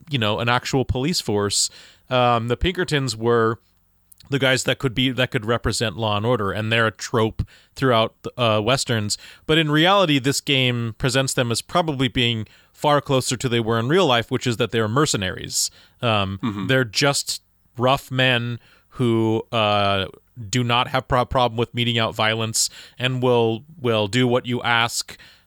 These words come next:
Speaker 1: uh, if you pay them. And most of them had no problem murdering people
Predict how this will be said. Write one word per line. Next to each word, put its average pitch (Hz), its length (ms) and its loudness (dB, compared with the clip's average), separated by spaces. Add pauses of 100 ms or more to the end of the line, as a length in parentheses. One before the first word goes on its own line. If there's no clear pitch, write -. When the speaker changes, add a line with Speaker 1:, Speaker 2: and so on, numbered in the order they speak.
(120)
Speaker 1:
uh, 120 220 0
if 120 140 -4
you 151 60 0
pay 185 200 2
them. 101 360 -6 (140)
And 113 560 0
most 120 320 0
of 131 60 0
them 123 140 0
had 117 220 -2
no 113 160 0
problem 113 680 -2
murdering 127 360 -2
people 110 520 -2